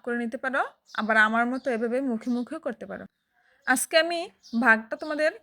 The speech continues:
করাবো, কারণ এখানে ভাগ করতে গিয়ে ভাগ অঙ্কের নিয়মগুলো শিখে যাবে।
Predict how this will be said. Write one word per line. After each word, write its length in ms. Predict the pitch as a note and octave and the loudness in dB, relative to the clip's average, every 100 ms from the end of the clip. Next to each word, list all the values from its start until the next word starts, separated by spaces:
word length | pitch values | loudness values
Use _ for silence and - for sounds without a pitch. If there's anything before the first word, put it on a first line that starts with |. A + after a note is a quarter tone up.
| _ | _
করাবো, 340 | C#4 B3 B3 B3+ A#4+ _ _ - | 2 4 4 2 -2 _ _ -6
কারণ 200 | A3+ B3 - A#3 | -2 -2 -2 -6
এখানে 220 | A#3 B3+ A#3+ | -4 -2 2
ভাগ 120 | G3+ G3+ | 2 0
করতে 200 | B3 A#3 C4+ | -4 -6 0
গিয়ে 120 | C4 D4 B3 | 2 2 2
ভাগ 120 | G#3+ A3 | 0 0
অঙ্কের 220 | A#3 C#4+ B3+ | -2 0 0
নিয়মগুলো 360 | A3+ A3+ B3 G4 | 2 0 0 -4
শিখে 240 | - A3+ G#3 | -6 -6 -6
যাবে। 180 | D#3+ E3+ | -6 -10